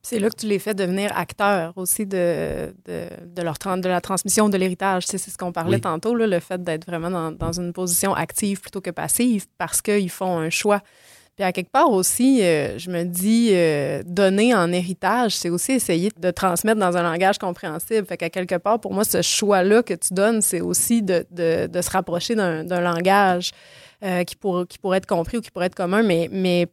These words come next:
Speaker 1: pourquoi, mettons, tu penses que dans les autres cours, on, on, ils lisent encore Alfred de Musset ?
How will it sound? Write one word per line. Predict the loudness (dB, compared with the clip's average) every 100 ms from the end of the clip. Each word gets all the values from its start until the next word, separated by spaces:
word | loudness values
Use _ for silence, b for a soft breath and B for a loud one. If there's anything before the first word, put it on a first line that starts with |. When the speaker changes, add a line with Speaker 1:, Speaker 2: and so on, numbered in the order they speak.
| _
Speaker 1:
pourquoi, | -2 -2 -4 -4 4 6 6
mettons, | 4 2 0 -2
tu | -2
penses | -2 0 0 -2
que | -2 0 0
dans | 0
les | 0 2 2
autres | 0
cours, | 2 4 6 4 2
on, | 0 0 0 -2 -8 -16 -6
on, | -2 2
ils | 2 4
lisent | 4 2
encore | 0 2 2
Alfred | 2 0 -2 -6 -2
de | 0
Musset ? | 0 0 -2 -4